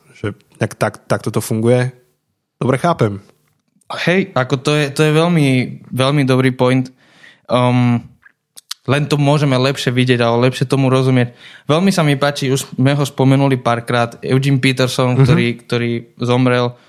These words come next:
Speaker 2: ehm, a ktorý robil úžasné veci. Mne sa veľmi, veľmi páči on ako autor a veľmi ma inšpiruje, inš-, inšpiroval.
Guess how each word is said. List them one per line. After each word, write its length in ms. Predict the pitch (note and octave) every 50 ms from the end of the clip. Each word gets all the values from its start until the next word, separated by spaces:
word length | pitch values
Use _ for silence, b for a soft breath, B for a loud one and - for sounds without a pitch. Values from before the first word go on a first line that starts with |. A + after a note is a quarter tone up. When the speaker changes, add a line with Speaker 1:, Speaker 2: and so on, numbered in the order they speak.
| b b b b b b b b
Speaker 2:
ehm, 420 | b - A#2 A#2 A#2 A2+ A2+ A2+ A2+ A#2+ - - _ _ _
a 80 | - B2+
ktorý 240 | A#2+ A#2+ C#3+ C3+ C3+
robil 260 | C#3 D3+ C#3+ C#3+ C#3 C3 A2+ A2+ - G2 - -
úžasné 400 | - D#3+ E3+ E3 E3+ D3+ C#3+ D3+ C3
veci. 220 | C3+ C3+ - -
Mne 200 | A#2+ A#2+ A#2+ B2
sa 120 | A#2+ - A#2+
veľmi, 300 | A#2 B2 C#3 C#3+ C#3 C3
veľmi 280 | B2 B2 A#2+ A#2+ A#2+
páči 280 | A#2 A#2+ A#2+ A#2 A#2 -
on 140 | A#2+ A#2 A#2
ako 220 | A#2 A#2 - B2
autor 400 | A#2 A#2 A#2+ A#2+ A#2 - A#2+ A#2 A#2
a 80 | A#2
veľmi 260 | A#2 B2+ B2+ C3 B2+
ma 120 | B2 B2 A#2+
inšpiruje, 640 | B2 A#2+ A#2+ - - B2+ A#2+ A#2+ A#2+ A#2+ A#2+ A#2+ A#2+
inš-, 240 | A#2+ A#2+ - B2+ B2+ -
inšpiroval. 640 | B2+ B2 - - B2+ A#2+ A#2+ A#2 A#2 A#2 A2+ B